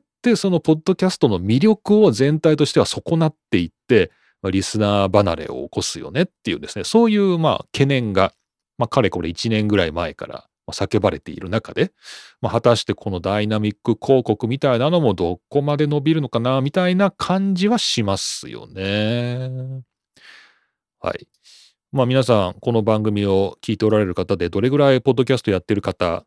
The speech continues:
かつですね、広告を入れたるぞみたいな、まあ、そこまでの、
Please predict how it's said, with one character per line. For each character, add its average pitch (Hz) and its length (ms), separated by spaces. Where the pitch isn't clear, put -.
か - 140
つ - 160
で 82 100
す - 120
ね、 82 260
広 175 280
告 165 440
を 147 120
入 127 80
れ 151 100
た - 180
る 156 120
ぞ 135 180
み 104 140
た 80 160
い - 80
な、 - 200
ま 90 80
あ、 - 40
そ 113 140
こ 165 120
ま 160 140
で 160 100
の、 151 400